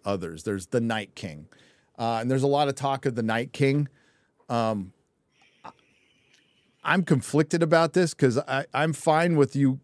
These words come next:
c-, maybe showing a little bit, maybe a flashback or something of the others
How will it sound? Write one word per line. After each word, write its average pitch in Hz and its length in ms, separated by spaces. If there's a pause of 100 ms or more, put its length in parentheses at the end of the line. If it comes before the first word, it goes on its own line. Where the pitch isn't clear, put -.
c-, - 100
maybe 135 240
showing 131 360
a 113 40
little 113 300
bit, 120 260
maybe 127 240
a - 60
flashback 120 720
or 117 80
something 120 420
of 110 160
the 117 180
others 113 520